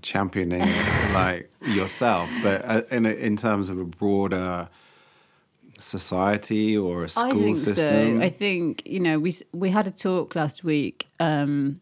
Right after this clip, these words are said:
Speaker 2: in London, and it was about self-care, um, perfect for January, 'cause people are either giving up this or that, or they're just giving up.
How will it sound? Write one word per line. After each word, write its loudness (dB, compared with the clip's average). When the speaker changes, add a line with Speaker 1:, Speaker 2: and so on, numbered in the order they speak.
Speaker 2:
in 2
London, 0
and 4
it -4
was -2
about 0
self-care, 0
um, 2
perfect -2
for -4
January, -2
'cause -2
people 0
are 2
either -2
giving 0
up -4
this 0
or 0
that, 2
or 0
they're 0
just -4
giving 2
up. -2